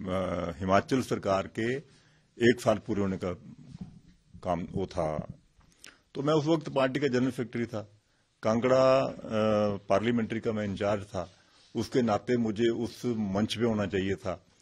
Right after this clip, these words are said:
उस मंच पे मुझे, उस मंच को मैंने कंडक्ट करना था। अभी जो मंडी में कार्यक्रम हुआ,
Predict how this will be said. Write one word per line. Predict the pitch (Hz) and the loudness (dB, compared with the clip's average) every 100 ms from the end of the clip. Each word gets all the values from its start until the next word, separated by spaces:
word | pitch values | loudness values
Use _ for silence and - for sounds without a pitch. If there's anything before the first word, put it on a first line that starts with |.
| - - _ | -20 -20 _
उस | 117 110 | -4 -2
मंच | 110 113 - | 0 0 0
पे | 120 | -2
मुझे, | 117 110 101 117 117 | 0 0 0 2 2
उस | 113 104 - | -2 -4 -4
मंच | 107 107 | -2 -4
को | - 113 107 107 | -2 0 0 -2
मैंने | 98 101 107 107 | -4 0 0 0
कंडक्ट | - 104 101 120 | 0 0 2 0
करना | - 104 98 95 | -2 -2 -2 -2
था। | 92 80 - _ _ _ _ - | -4 -6 -10 _ _ _ _ -4
अभी | 92 117 | 0 4
जो | 117 | 4
मंडी | 110 107 113 | 4 4 4
में | 123 117 | 4 4
कार्यक्रम | 113 110 113 107 | 2 0 -2 -2
हुआ, | 95 87 | 0 -2